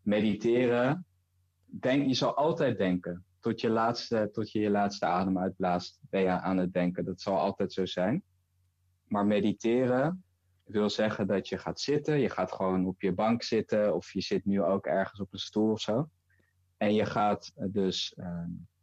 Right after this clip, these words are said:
je mag allerlei dingen doen. Je gaat je ademhaling volgen, die is in het hier en nu. Je gaat naar je omgeving kijken, dat is het hier en nu. Je gaat luisteren, dat is het hier en nu. Je voelt je lichaam, dat is ook nu.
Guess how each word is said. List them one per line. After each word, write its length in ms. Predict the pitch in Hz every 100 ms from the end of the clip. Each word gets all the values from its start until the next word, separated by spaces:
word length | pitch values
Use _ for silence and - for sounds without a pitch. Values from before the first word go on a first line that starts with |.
| _ -
je 140 | 110
mag 240 | 123 123
allerlei 360 | - 139 135 120
dingen 240 | 110 101
doen. 120 | 95 90
Je 80 |
gaat 200 | 95 95
je 100 | 107
ademhaling 760 | - 110 117 110 107 107 101 98
volgen, 580 | 98 98 95 95 95 104 _ -
die 240 | - 104
is 120 | 104
in 100 | 98
het 140 | 98 101
hier 200 | 104 101
en 140 | 95
nu. 260 | 190 98 - _ _ _ -
Je 80 |
gaat 360 | - 90 87 - _ -
naar 240 | - 95 92
je 100 | 92
omgeving 580 | 104 - 127 127 123 113
kijken, 380 | 110 107 104
dat 160 | 107 104
is 80 | -
het 140 | 104
hier 200 | 101 104
en 120 | 98
nu. 240 | 95 95 98
Je 80 | 92
gaat 180 | 90 90
luisteren, 640 | 107 120 117 - 107 107 104
dat 160 | 104 -
is 100 | -
het 140 | 95
hier 180 | 101 98
en 160 | 92
nu. 220 | 95 92 - _ _ _ _ _
Je 100 | 98
voelt 280 | - 90 -
je 80 |
lichaam, 720 | 92 117 117 110 104 104 107 - _
dat 140 | 98
is 140 | - -
ook 200 | 117 117
nu. 340 | 110 123